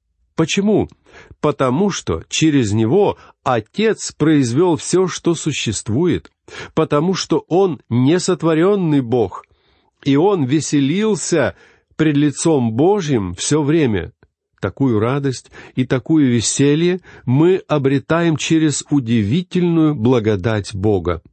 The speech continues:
Как это удивительно и как это прекрасно! Прочтём далее стихи тридцать второй и тридцать третий.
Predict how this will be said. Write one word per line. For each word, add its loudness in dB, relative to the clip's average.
Как -2
это 0
удивительно 0
и 2
как -2
это 0
прекрасно! -4
Прочтём 0
далее 2
стихи 0
тридцать -2
второй -2
и -2
тридцать -4
третий. -2